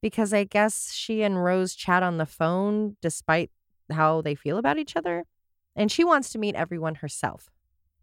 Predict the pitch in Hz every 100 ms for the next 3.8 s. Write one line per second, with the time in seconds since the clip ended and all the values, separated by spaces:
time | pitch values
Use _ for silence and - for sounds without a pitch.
0 | _ _ _ _ _ 208 220 233 220 226
1 | 208 - 208 - 202 185 180 160 - 170
2 | 185 196 196 - 254 262 269 269 - 277
3 | 233 208 220 175 - 147 123